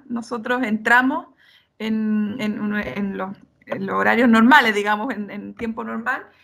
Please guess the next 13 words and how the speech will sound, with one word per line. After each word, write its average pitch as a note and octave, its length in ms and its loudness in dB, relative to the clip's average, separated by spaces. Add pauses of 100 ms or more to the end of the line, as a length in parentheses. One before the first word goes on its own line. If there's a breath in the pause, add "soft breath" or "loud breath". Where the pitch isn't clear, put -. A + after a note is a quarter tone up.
(260 soft breath)
Pero B3 240 0
claro, G3 340 0
en, G#3+ 240 -4
en A3 160 -4
este B3 360 -2
periodo B3 380 -2
de B3 60 -2
tiempo B3+ 420 -2
hemos B3 220 0
privilegiado G#3+ 640 -6
también A#3+ 340 -2
el A#3+ 100 -4
espacio A#3+ 680 -2